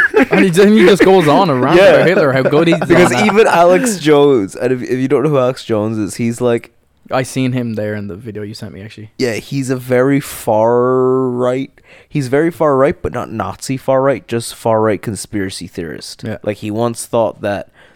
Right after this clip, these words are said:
Speaker 2: they were putting chemicals in the water to turn the frickin'
Speaker 1: <laughs>
Speaker 2: frogs gay. <laughs>
Speaker 1: Yeah, yeah, yeah.
Speaker 2: Um,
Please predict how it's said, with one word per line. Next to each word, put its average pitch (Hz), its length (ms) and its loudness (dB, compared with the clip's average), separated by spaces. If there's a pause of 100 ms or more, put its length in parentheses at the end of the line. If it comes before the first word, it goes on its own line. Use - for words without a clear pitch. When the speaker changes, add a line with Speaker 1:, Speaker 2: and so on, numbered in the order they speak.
Speaker 2:
they 101 120 -4
were 95 120 -6
putting 104 260 -12
chemicals 101 560 -8
in 101 80 -8
the 98 80 -8
water 95 400 -8
to 95 80 -16
turn 98 340 -8
the 92 80 -12
frickin' - 520 -10
Speaker 1:
<laughs> - 20 -6
Speaker 2:
frogs 139 480 0
gay. 180 240 -4
<laughs> 233 360 -4
Speaker 1:
Yeah, 131 100 -10
yeah, 113 460 -10 (880)
yeah. 104 340 -4
Speaker 2:
Um, 101 380 -8